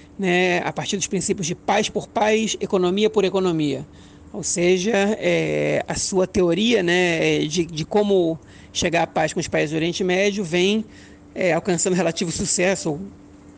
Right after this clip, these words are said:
é, pelo menos de acordo com a sua narrativa, é, com países que não são, que não compõem o primeiro escalão, vamos dizer assim.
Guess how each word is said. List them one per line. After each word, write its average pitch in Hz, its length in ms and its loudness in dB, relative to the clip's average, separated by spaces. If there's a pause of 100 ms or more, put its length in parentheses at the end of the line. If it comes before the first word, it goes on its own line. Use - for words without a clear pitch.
(160)
é, 170 340 -2
pelo 170 180 -2
menos 170 160 2
de 180 60 0
acordo 175 260 -2
com 180 60 -4
a 165 40 -4
sua 180 160 -2
narrativa, 196 640 -2 (560)
é, 160 580 2
com 196 80 -2
países 175 720 0
que 214 140 -2
não 208 160 4
são, 196 320 2
que - 80 -4
não 220 100 2
compõem 220 360 0
o 220 40 0
primeiro 214 240 0
escalão, 165 480 -2 (720)
vamos 175 240 0
dizer 156 160 2
assim. 147 380 -2